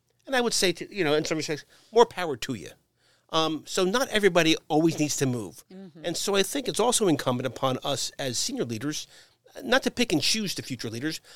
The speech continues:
Speaker 1: but to, to, to offer programs.
Speaker 2: Mm-hmm.
Speaker 1: Hey, you're a young program manager, you're a young up-and-comer or an older up-and-comer in this company.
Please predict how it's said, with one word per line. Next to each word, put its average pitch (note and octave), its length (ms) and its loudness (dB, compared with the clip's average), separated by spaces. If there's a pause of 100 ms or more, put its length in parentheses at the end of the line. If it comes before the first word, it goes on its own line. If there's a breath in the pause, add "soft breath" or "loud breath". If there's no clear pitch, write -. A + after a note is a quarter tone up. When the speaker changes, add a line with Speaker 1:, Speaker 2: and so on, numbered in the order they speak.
(160 loud breath)
Speaker 1:
but D#3+ 140 -4
to, D#3+ 100 0
to, C#3+ 300 -4 (120)
to C3+ 300 -2 (200)
offer E3+ 260 2
programs. F#3+ 720 -4
Speaker 2:
Mm-hmm. E3 360 -20 (280 loud breath)
Speaker 1:
Hey, F3 180 4
you're D#3 420 0
a E3+ 40 4
young D3 220 4
program C3 400 0
manager, B2+ 360 -2
you're D3+ 240 0
a C#3 60 2
young C3+ 200 2
up-and-comer C3+ 560 -4
or D3+ 200 2
an B2+ 60 2
older A#2+ 300 0
up-and-comer A#2+ 440 -4
in A#2+ 80 -2
this A#2 120 -6
company. A2 380 -8